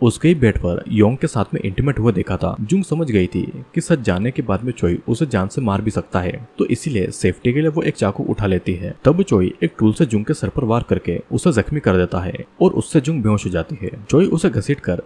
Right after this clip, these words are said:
अपने बेसमेंट पे लेकर जाता है, लेकिन वो इतनी आसानी से जुंग को मारने वाला नहीं था। वो जुंग से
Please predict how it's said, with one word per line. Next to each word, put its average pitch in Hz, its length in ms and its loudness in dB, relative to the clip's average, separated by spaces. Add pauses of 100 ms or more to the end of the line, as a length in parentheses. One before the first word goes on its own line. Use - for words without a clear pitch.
अपने 165 180 2
बेसमेंट 117 420 -2
पे 165 80 2
लेकर 95 240 2
जाता 90 260 0
है, 92 180 -6 (300)
लेकिन 107 400 0
वो 190 80 -2
इतनी 156 280 -2
आसानी 117 360 0
से - 280 -2
जुंग 113 220 2
को - 120 2
मारने 104 260 2
वाला 123 140 0
नहीं 95 180 2
था। - 280 -4 (120)
वो 175 180 4
जुंग 120 240 0
से - 180 0